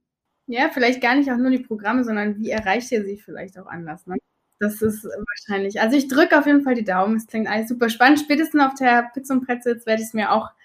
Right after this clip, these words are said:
ähm, dann, äh, noch mal anhören, da freue ich mich schon drauf. Ähm, und Corinna, letzte Frage. Was würdest du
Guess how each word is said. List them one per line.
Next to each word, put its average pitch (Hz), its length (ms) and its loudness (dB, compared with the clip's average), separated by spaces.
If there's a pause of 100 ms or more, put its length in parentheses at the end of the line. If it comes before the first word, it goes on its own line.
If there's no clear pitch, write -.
(360)
ähm, 208 360 0 (540)
dann, 208 300 2 (200)
äh, 190 60 -4
noch 202 160 -6
mal 202 220 -6
anhören, 226 400 -2
da 220 100 2
freue 208 220 0
ich 208 120 -4
mich 190 160 -8
schon 175 200 -10
drauf. 175 380 -4 (520)
Ähm, 247 540 6
und 285 180 6
Corinna, 285 480 6
letzte 262 300 0
Frage. 240 480 2 (680)
Was 247 440 0
würdest 302 280 2
du 285 60 0